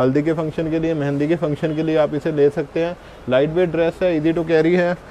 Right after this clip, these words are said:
और quality product है। chinon fabric है, chinon fabric है, ये देख लीजिए pattern।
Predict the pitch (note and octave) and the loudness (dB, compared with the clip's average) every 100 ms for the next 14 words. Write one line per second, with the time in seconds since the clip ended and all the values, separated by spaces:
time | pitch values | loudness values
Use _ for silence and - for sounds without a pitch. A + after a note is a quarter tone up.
0 | - - C3 - C#3 D3 E3+ E3 D#3+ D3+ | -20 -2 -2 4 4 4 2 2 2 2
1 | F3+ E3+ - D3+ D3+ E3+ D#3 D3+ E3 E3+ | 2 2 0 0 0 2 2 2 2 2
2 | F3 F3 - - - C#3+ D3+ D#3+ D#3+ D3+ | 0 -2 -12 -6 -2 0 0 2 0 2
3 | D#3+ E3 F3 - - - - - - B2+ | 0 0 -2 -6 -16 -20 -20 -20 0 4
4 | C3+ C#3 D#3 D#3 E3+ D#3+ D3 - F#3 | 6 6 4 2 4 4 4 4 4